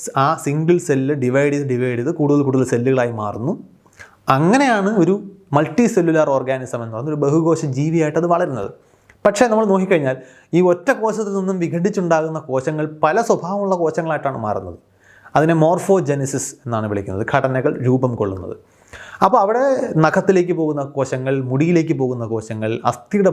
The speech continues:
ഭാഗമാകുന്ന കോശങ്ങൾ, നാഡീകോശങ്ങൾ, ഇങ്ങനെ ശരീരത്തിലുള്ള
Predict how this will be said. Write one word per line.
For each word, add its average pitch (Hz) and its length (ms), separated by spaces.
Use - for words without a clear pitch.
ഭാഗമാകുന്ന 127 480
കോശങ്ങൾ, 104 360
നാഡീകോശങ്ങൾ, 123 800
ഇങ്ങനെ 233 200
ശരീരത്തിലുള്ള 226 520